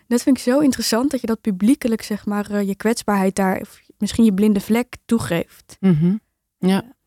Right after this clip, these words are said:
Speaker 2: Hey, ik heb jou eerder geïnterviewd voor Vogue en toen vertelde je me dat de eerste twee voorstellingen van jouw hand, dat die wat mannelijk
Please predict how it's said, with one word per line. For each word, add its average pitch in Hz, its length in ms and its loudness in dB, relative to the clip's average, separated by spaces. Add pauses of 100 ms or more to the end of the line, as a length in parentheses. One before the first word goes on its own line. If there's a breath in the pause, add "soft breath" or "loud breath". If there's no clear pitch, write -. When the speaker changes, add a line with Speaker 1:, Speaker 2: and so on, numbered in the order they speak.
(240 soft breath)
Speaker 2:
Hey, 190 140 0
ik 226 120 0
heb 233 120 0
jou 214 160 0
eerder 233 280 2
geïnterviewd 196 460 0
voor 175 160 -6
Vogue 175 360 2
en 175 60 2
toen 208 160 2
vertelde 190 400 0
je 180 80 4
me 175 100 4
dat 175 180 -2
de - 80 -6
eerste 190 500 -2 (220)
twee 196 280 0
voorstellingen 160 920 0
van 160 140 0
jouw 156 140 2
hand, 160 160 2
dat 156 120 -4
die 165 120 -2
wat 151 140 0
mannelijk 165 600 2